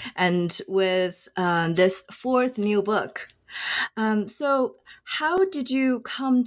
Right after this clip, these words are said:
to write this book on Cantonese migrants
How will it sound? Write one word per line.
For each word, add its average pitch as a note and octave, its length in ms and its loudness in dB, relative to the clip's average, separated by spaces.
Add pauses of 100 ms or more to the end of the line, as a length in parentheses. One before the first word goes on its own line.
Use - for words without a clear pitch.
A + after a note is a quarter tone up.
to A3 300 0
write F#3+ 580 0
this F3+ 260 2
book D3+ 380 -2 (380)
on F3 380 0
Cantonese F#3 680 0
migrants E3 800 0